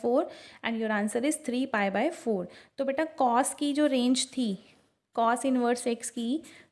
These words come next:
जो रेंज थी वो क्या थी, zero to pi। तो आप चेक कर लो, ज़ीरो to pi के बीच में ही आंसर आ रहा है,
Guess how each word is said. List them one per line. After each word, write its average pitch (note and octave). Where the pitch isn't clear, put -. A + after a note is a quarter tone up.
जो B3
रेंज A3+
थी C4+
वो B3+
क्या B3+
थी, D4
zero A#3
to G4+
pi। G3+
तो A#3+
आप A3+
चेक A#3+
कर B3+
लो, D4
ज़ीरो A3
to B3
pi A3
के B3
बीच A3+
में C4
ही C4+
आंसर B3
आ A3+
रहा B3
है, -